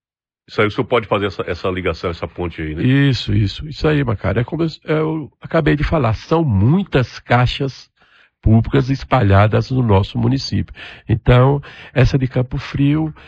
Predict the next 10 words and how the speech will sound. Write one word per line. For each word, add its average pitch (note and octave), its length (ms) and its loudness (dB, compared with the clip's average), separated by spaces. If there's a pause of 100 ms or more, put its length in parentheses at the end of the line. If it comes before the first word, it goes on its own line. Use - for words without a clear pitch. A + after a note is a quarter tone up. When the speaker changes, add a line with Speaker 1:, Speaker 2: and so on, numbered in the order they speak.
(340)
Speaker 2:
é, A2+ 320 4
o B2+ 60 2
pedido D3 340 2
pode D#3 240 0
ser D#3+ 140 0
feito C#3+ 360 0
na B2 120 2
Secretaria, B2+ 840 0 (320)
é, G#2+ 400 2
de G2 560 0